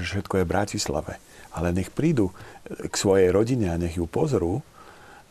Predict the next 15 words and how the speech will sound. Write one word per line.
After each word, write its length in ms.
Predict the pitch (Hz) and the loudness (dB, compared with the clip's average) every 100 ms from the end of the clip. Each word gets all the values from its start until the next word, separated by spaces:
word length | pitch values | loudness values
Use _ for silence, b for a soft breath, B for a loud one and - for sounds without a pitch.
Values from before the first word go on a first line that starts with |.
| - | -2
a 240 | 90 - - | 0 0 0
nech 240 | 104 110 | 0 0
spoločne 880 | - - - 190 139 - 98 117 117 - - | 0 -2 2 2 2 0 0 0 -4 -10 -4
vlastne 400 | 104 - 101 95 | -4 -2 0 2
vyjadria 560 | 110 107 101 101 98 | 2 2 0 0 -2
tú 320 | - 98 98 | -2 -2 -2
súdržnosť 1040 | - - 147 156 104 90 104 113 - - - - - - - - | -4 -2 0 2 0 2 0 0 -2 -8 -16 -20 -20 -12 -6 -2
aj 320 | 139 113 - | 0 -2 -2
rodiny, 480 | 78 82 92 120 202 B B B | -4 -2 0 0 -2 B B B
ale 320 | - 165 170 | -2 0 0
aj 80 | 156 | 0
tú 80 | 110 | 0
radosť 720 | 113 120 - - - - - | 0 -2 -6 -6 -10 -10 -8
zo 160 | 87 | -4
života. 560 | 87 90 90 85 90 - | -2 -2 -4 -6 -8 -10